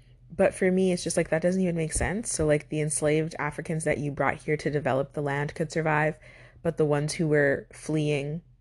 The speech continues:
attacks wouldn't? Sounds racist to me. And it's also important to note that they were telling people the opposite things that they were telling Black people. So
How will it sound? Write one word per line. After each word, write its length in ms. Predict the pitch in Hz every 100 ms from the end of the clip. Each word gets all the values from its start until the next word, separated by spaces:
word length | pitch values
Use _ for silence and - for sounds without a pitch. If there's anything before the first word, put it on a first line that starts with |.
| - - - - - - - -
attacks 840 | 156 - 143 - - - - - - - - -
wouldn't? 720 | 156 151 180 269 339 - - - - - - - - - - - -
Sounds 320 | 175 160 151
racist 380 | 143 151 170 -
to 80 |
me. 260 | 202 175 254 - - - - - - - - - - - - - - -
And 120 | 180
it's 100 | 185
also 220 | 190 190 208
important 380 | 202 175 180 -
to 100 | 180
note 280 | 151 143
that 160 | 175 165
they 100 | 165
were 120 | 160
telling 600 | 170 - 160 160 156 151 -
people 320 | - 185 180 165
the 160 | - -
opposite 720 | - 196 208 247 302 - - - - - - - - - -
things 300 | 196 208 208
that 140 | 190
they 100 | 190
were 80 | 190
telling 500 | - 190 185 185 220 -
Black 220 | 160 -
people. 400 | 208 220 233 254
So 460 | - 185 165 156